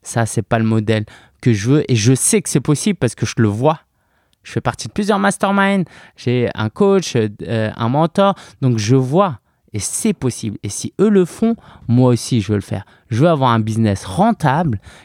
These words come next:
qui apporte de la valeur et moins travailler. Moins travailler, pas pour juste jouer aux jeux vidéo et regarder Netflix, même si c'est cool, euh, mais pour faire d'autres choses. Passer plus de temps avec ma famille,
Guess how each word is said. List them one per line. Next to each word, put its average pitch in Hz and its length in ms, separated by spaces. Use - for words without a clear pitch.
qui - 120
apporte 135 340
de 175 40
la 156 80
valeur 107 500
et 113 200
moins 98 380
travailler. - 560
Moins 143 180
travailler, 190 380
pas 160 180
pour 135 320
juste 120 280
jouer 110 180
aux 113 60
jeux 107 140
vidéo 113 400
et 107 60
regarder 98 360
Netflix, - 480
même 101 200
si - 220
c'est - 120
cool, 226 240
euh, 113 300
mais 107 140
pour 170 180
faire 254 160
d'autres 120 400
choses. - 280
Passer 170 280
plus 156 200
de 147 100
temps 139 160
avec 123 160
ma 123 100
famille, 113 380